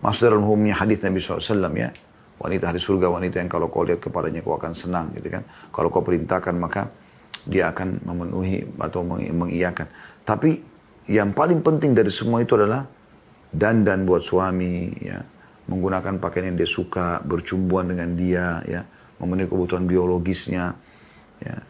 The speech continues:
Karena Nabi sallallahu alaihi wasallam menyebutkan dalam hadis, "Idza da'a ar-rajulu imra'atahu ila firashi fa abad an taji'a, fa bata ghadbana 'alaiha, la'anatha al-malaika hatta tusbih."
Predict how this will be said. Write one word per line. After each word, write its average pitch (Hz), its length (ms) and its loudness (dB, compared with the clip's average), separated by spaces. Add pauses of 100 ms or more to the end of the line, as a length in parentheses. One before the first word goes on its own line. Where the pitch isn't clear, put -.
(380)
Karena 107 320 2
Nabi 117 160 4
sallallahu 104 240 4
alaihi 123 80 2
wasallam 139 160 2
menyebutkan 131 480 2
dalam 123 160 2
hadis, 131 400 -2 (1900)
"Idza 110 480 6
da'a 123 240 6
ar-rajulu 110 480 6
imra'atahu 98 480 4
ila 92 240 2
firashi 101 480 0
fa 101 240 0
abad 110 320 2
an 95 160 0
taji'a, 104 640 0 (640)
fa 82 160 0
bata 117 400 4
ghadbana 95 640 2
'alaiha, 123 480 4
la'anatha 90 560 0
al-malaika 87 480 -2
hatta - 160 -2
tusbih." - 480 0